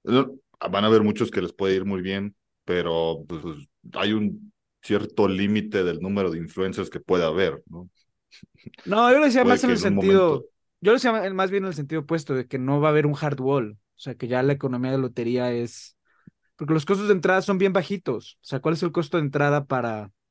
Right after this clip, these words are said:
Speaker 2: ir a un casino, güey? Es realmente cero pesos, güey. El costo de entrada para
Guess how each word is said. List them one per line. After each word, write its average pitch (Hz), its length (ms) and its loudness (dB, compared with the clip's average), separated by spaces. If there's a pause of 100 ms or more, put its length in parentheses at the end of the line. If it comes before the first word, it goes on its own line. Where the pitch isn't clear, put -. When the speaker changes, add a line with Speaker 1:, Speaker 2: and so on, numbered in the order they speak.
(180)
Speaker 2:
ir 135 140 -4
a - 20 -2
un 139 80 -4
casino, 131 400 -8
güey? 92 180 -14 (280)
Es 117 140 -14
realmente 127 680 -4 (380)
cero 123 380 -6
pesos, 113 360 -10
güey. 104 140 -16
El 107 60 -20
costo 135 240 -10
de 131 60 -2
entrada 123 320 -2
para 110 360 -6